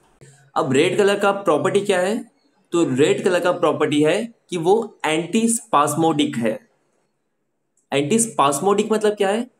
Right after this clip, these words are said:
तो spasmodic मतलब एक spasm होता है, मतलब aten,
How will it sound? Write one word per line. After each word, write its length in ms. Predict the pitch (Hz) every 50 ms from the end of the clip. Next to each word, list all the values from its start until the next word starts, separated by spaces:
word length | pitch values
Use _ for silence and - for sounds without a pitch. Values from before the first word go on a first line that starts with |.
| _ _ _ _ -
तो 60 | 214
spasmodic 840 | 220 220 - - - - 143 139 143 143 139 196 208 208 190 180
मतलब 280 | 175 147 151 160 170 170
एक 140 | 190 185 -
spasm 580 | - - - _ - - 160 170 165 151 185
होता 260 | 180 160 143 135 127 113
है, 320 | 107 104 104 - - - _ _ _ _ _ _ _ _ - -
मतलब 560 | 143 175 170 - 151 180 208 - - - _ _ _ - -
aten, 360 | 160 160 160 143 117 113 104